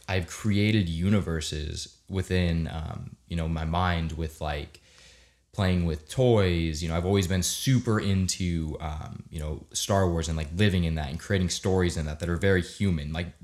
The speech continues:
more than just setting up the good guys and the bad guys and, and knocking 'em down. But, like, this is the hero, this is civilians. Like, there's, like, gray lines within all this stuff I've done forever. And I did this for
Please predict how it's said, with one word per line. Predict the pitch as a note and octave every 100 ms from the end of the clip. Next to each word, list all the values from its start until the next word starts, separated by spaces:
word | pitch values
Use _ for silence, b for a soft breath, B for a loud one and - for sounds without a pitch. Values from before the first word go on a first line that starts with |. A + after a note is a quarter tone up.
| -
more | A#2+ B2 C3
than | B2 G#2
just | F2+ F2
setting | G#2+ F#2+
up | F#2
the | F2+
good | F2+
guys | F2 E2+
and | E2
the |
bad | D#2 E2+
guys | D#2+ D2+
and, | D2 C#2+
and | E2+
knocking | F2 F2+ E2+
'em | D#2
down. | D#2+ E2+ D#2+
But, | D2
like, | D#2+ C#2+ B B B B B
this | G#2 -
is | A2
the |
hero, | A2 G#2+ G#2 F#2 F2+ B B B
this | G2+ G2+ -
is | G2+
civilians. | - F2 G2+ G2 F#2 F2+
Like, | E2+ D#2
there's, | G2 F#2+
like, | E2+
gray | F2 G2+ A2+ A#2
lines | G2 F2 F#2 A#2+ G2+ E2+ E2
within | F#2+ G#2
all | G2 F#2+ G#2
this | F#2
stuff | - G2+ E2+
I've | D#2
done | E2 F#2 E2
forever. | - - - F#2+ D#2+ C#2
And | F2+
I | F2
did | B2
this | G2+ E2 -
for | - F2+